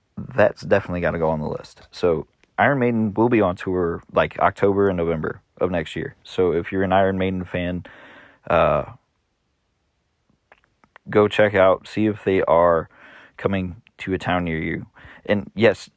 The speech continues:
Judas Priest is also touring. They're gonna be in Saint Louis May fifth.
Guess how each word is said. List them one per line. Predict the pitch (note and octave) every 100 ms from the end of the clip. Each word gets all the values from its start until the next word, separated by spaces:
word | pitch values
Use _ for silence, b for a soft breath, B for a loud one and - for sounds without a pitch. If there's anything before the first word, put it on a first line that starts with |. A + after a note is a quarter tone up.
| _ _ _ _ D3
Judas | - G#2+ G2+
Priest | - A2+ -
is | G2+
also | F#2+ G2 - G#2 G2+ F#2+ -
touring. | - G#2+ G2+ G2
They're | A2+
gonna | B2+
be | A2+ A2+ A2+ A2 -
in | - G2 G2
Saint | F2+ - G2+
Louis | F2 G2+ F#2+ F#2
May | F#2+ G2 F#2+
fifth. | - F#2 -